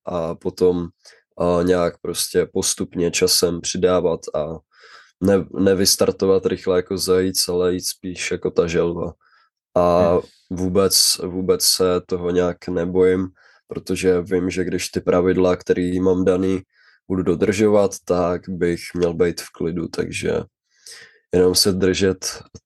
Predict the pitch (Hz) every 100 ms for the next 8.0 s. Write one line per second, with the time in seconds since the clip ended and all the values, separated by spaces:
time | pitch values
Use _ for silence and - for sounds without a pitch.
0 | - - - - 90 98 110 - 87 80
1 | 78 82 90 85 92 80 - 90 90 87
2 | 90 92 90 87 87 82 85 87 87 95
3 | 90 85 85 - 90 - - - - -
4 | 87 85 - - 85 87 85 - - -
5 | - _ _ _ _ _ _ _ 107 98
6 | - - 92 - 104 95 - - _ _
7 | _ _ _ _ - - 120 131 113 104